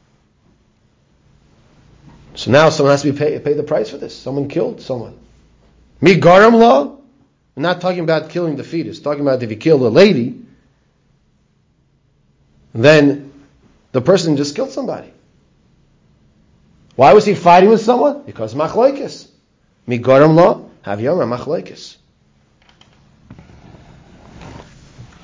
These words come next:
You see over here that the end result of machlokes is very possible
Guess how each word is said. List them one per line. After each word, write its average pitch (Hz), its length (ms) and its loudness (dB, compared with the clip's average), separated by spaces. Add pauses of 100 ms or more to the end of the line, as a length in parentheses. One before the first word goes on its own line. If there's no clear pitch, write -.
(440)
You - 140 -8
see 185 220 2
over 147 120 4
here 131 460 -2 (1080)
that 113 180 -6
the 120 120 -4
end 180 220 0
result 131 720 -2 (1300)
of 113 100 -8
machlokes 120 880 -4 (600)
is 113 140 -10
very 143 180 -4
possible 185 880 -2